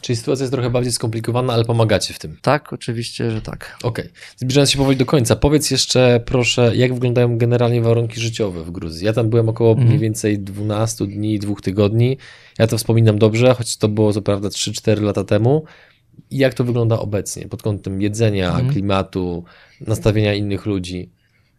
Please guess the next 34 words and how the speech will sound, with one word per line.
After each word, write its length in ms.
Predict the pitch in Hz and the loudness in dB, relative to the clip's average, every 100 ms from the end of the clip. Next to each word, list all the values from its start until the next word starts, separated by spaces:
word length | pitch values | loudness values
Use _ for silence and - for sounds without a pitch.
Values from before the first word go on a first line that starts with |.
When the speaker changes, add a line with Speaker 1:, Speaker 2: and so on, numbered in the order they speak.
| - - | -12 -6
Speaker 2:
Czy 160 | - | -6
w 40 | 123 | -6
przeciągu 540 | - 131 143 135 131 | -2 0 2 0 2
ostatnich 600 | 135 - 135 127 135 120 | 0 0 -2 -2 -4 -4
kilku 320 | - 127 123 123 | -2 -2 -2 2
lat 220 | 127 123 | 2 2
Gruzja 320 | 123 123 123 | 0 2 2
się 140 | - | -2
bardzo 280 | 117 120 117 | 0 2 2
rozwinęła, 500 | 117 113 123 110 107 | 0 2 4 6 4
także 280 | 104 110 110 | 2 0 2
jak 120 | 113 113 | 0 2
pojedziesz 340 | 120 113 117 | 2 4 2
teraz, 340 | - 117 120 - | 2 4 4 2
to 140 | 120 | 0
zobaczysz 480 | 110 113 117 120 110 | 0 2 2 2 -2
całkowicie 560 | - 113 120 113 - 117 | -2 0 0 0 2 4
inny 180 | 113 | 6
kraj. 280 | 113 113 107 | 6 4 4
Jest 160 | 107 104 | 0 -4
sporo 260 | - 113 | 0 2
wieżowców, 540 | 113 113 120 117 - 117 | 4 4 4 2 -2 0
restauracji, 640 | 117 113 117 120 113 - | 0 2 2 2 0 -2
infrastruktury. 720 | 117 113 113 113 - 117 113 113 - - | -2 -2 -4 -6 0 2 2 0 -4 -2
Speaker 1:
Bo 80 | 117 | 2
ja 100 | 117 | 2
pamiętam, 400 | 123 117 120 110 | 2 0 0 0
wiesz, 280 | 101 - | 0 -2
samochody 540 | - 117 110 113 104 104 | -4 -2 0 0 -4 -4
takie 240 | 101 107 | -4 -4
bardzo 360 | 101 104 98 104 | -2 -2 -2 -4
mocno 360 | 104 101 - | -6 -6 -8
porozbijane, 720 | 95 104 101 98 104 95 98 104 | -8 -4 -6 -4 -4 -2 -2 -6
bo 380 | 98 101 98 | -4 -4 -4